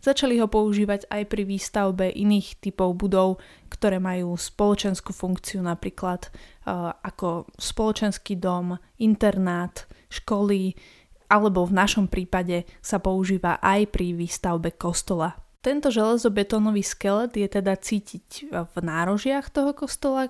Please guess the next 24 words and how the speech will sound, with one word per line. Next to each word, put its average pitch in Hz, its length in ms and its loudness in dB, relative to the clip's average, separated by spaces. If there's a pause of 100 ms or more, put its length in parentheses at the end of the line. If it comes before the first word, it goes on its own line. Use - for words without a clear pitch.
(160)
kde 202 160 -4
nám, 175 200 -4 (120)
e, 170 40 -6 (360)
absentujú 190 880 0
nejaké 185 400 -2
ostré 196 640 0 (320)
uhly, 220 400 -2
ale 185 240 -2
sú - 240 -10
tam 185 160 -2
práve 185 240 0
spomínané 180 880 -2
zaoblené. 240 720 0 (240)
Ale 247 320 4
aj 220 240 4
ak 208 240 2
vojdeme 202 480 4
dovnútra 196 480 0
kostola, 185 560 -2
budeme 185 560 0
skelet 208 560 0
vidieť 180 560 -2
v 175 320 0
podobe 175 480 2